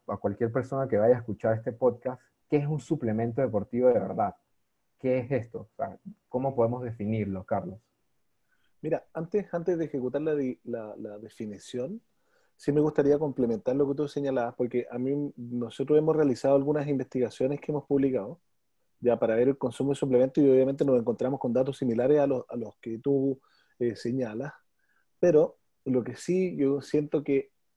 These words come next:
Speaker 2: a ver, siempre lo he dicho, nosotros estamos en un proceso aún de transición en donde la nutrición deportiva es súper joven, ya, la nutrición deportiva es un área más dentro de,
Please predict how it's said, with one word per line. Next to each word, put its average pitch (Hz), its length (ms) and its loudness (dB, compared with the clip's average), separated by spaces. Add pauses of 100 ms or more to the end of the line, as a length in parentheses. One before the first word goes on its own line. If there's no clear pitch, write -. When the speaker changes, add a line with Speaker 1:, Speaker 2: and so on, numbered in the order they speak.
Speaker 2:
a 127 80 -4
ver, 131 80 -4
siempre 170 320 4
lo 151 100 10
he 143 40 10
dicho, 151 200 0
nosotros 143 800 6 (640)
estamos 131 340 2
en 143 60 6
un 139 100 2
proceso 135 640 0
aún 117 260 0
de 165 100 4
transición 170 760 0
en 120 160 -4
donde 123 260 2
la 120 80 0
nutrición 117 420 -4
deportiva 139 420 2
es - 60 -16
súper 156 260 0
joven, 139 460 0 (640)
ya, 117 200 0
la 120 120 -4
nutrición 120 380 -2
deportiva 135 380 4
es 135 220 2
un 131 160 0
área 131 220 2
más 135 340 -6
dentro 151 580 2
de, 147 300 0